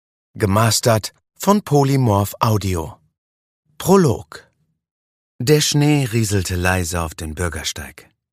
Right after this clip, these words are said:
Die kleinen, weißen und glitzernden Flocken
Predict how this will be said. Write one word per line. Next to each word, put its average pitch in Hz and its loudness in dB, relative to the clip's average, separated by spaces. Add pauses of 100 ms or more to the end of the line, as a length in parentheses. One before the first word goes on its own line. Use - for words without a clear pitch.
(460)
Die - -8
kleinen, 104 -4
weißen 117 -2
und 110 -2
glitzernden 127 2
Flocken 127 0